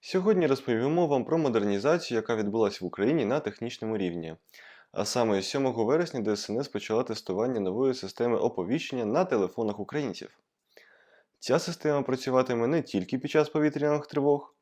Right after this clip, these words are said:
а й під час небезпеки природного, екологічного та техногенного характеру, про що заявив в ефірі телемарафону пресофіцер Д С Н С Олександр Хорунжий.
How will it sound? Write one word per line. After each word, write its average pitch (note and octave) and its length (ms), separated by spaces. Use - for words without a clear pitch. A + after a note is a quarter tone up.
а D#3 120
й F3+ 60
під C3 160
час B2+ 280
небезпеки A2+ 500
природного, D3+ 800
екологічного B2 720
та E3+ 220
техногенного A#2+ 840
характеру, - 640
про G2 160
що F3 260
заявив C#3 320
в A#2+ 60
ефірі B2 320
телемарафону G#2 920
пресофіцер A#2 640
Д F2+ 140
С - 160
Н A2 100
С F3 180
Олександр B2+ 520
Хорунжий. A#2 560